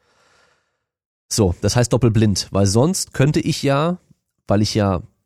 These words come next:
davon ausgehe, erstmal durch die ganze Forschungslage, die es da Forschung gab, also die Datenlage, und weil ich ja einfach auch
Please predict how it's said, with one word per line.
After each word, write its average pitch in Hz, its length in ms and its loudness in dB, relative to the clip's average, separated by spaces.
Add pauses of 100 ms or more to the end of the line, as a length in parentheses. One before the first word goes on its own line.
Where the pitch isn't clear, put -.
davon 92 260 -6
ausgehe, 139 720 0 (480)
erstmal 98 320 -2
durch 98 100 2
die 110 100 2
ganze 98 220 -2
Forschungslage, 135 580 -2
die 123 60 0
es 110 60 -6
da 117 100 -2
Forschung 113 300 -2
gab, 101 240 -6
also 107 140 -6
die 101 80 -8
Datenlage, 139 580 -4 (720)
und 147 200 0
weil 131 160 2
ich 127 100 -2
ja 123 100 -2
einfach 113 280 -2
auch 104 400 -2